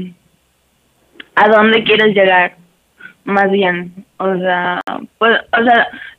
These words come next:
tú ves de que un logotipo y de que, "Ah, sí, se me ha-, hace chido, o, o está, o está bonito". Pues el punto no es nada más llegar hasta ahí, sino poder comunicar, este,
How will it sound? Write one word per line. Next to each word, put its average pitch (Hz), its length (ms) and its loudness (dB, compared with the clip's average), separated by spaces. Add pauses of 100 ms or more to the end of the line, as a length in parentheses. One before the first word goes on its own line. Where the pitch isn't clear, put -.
tú 254 140 2
ves 233 200 4
de 285 100 0
que 277 100 -6
un 233 400 0
logotipo 247 500 2
y 262 80 2
de 220 140 -2
que, 190 140 -6
"Ah, 262 340 0
sí, 240 100 2
se 226 100 0
me 220 120 0
ha-, 202 220 0 (160)
hace 226 200 0
chido, 214 280 2
o, 180 420 2
o 208 40 4
está, 196 440 0 (440)
o 220 120 2
está 220 220 2
bonito". 240 480 4 (1700)
Pues 240 200 2
el 220 140 2
punto 220 280 2
no 233 160 4
es 240 220 2
nada 226 340 4
más 226 140 4
llegar 220 240 2
hasta 208 200 0
ahí, 226 220 2 (160)
sino 190 440 0 (440)
poder 214 360 4
comunicar, 220 920 2 (420)
este, 180 880 -2